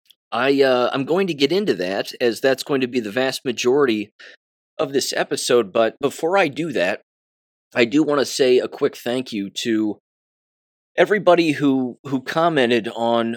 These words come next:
uh, my whistleblowing experience and last week's episode from a week ago. I received a great deal of emails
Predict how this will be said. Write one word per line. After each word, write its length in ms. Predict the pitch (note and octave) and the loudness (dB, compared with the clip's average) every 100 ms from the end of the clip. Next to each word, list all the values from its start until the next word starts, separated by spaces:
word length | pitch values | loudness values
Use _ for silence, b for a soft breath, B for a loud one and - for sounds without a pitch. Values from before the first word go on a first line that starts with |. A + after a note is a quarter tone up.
| - | -8
uh, 220 | A2 G#2+ G#2+ | -6 -4 0
my 100 | A2+ | 0
whistleblowing 720 | B2 D#3 C3 A2 A2 G#2 G2+ | 2 -2 -2 -2 -2 -2 -6
experience 720 | - - A2 G#2 G2+ G2 - | -8 -6 -4 -2 -4 -6 -8
and 240 | G#2+ G#2 | -8 -4
last 320 | A2 A2 - | -2 -2 -4
week's 240 | A#2 G2 - | -6 -4 -4
episode 600 | A#2 G#2+ - G#2 F2 D#2 | -4 -4 -4 -2 -2 -4
from 300 | - G2 G2 | -4 -4 -4
a 60 | G#2 | -4
week 240 | A#2 A2+ | -4 -6
ago. 380 | F#2+ F#2 C#2+ - _ _ _ _ _ _ _ - | -4 -4 -4 -12 _ _ _ _ _ _ _ -2
I 60 | |
received 440 | B2 B2 - C#3+ A#2+ | 2 2 0 -2 -2
a 60 | |
great 260 | A#2+ C#3 C#3 | 4 4 4
deal 180 | C3 B2 | 4 4
of 120 | A2 | 4
emails 680 | B2 B2+ A#2 A2+ A2 G2+ | -2 -4 -2 -2 -2 -6